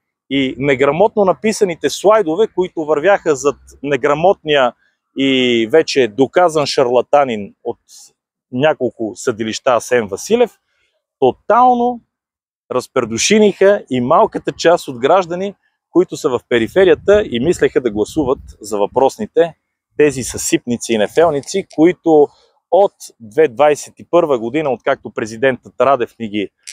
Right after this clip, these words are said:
натресе заради сделка с Прокопиев, до момента съсипват държавата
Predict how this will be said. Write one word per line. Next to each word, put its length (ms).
натресе 720
заради 360
сделка 360
с 100
Прокопиев, 580
до 160
момента 560
съсипват 560
държавата 720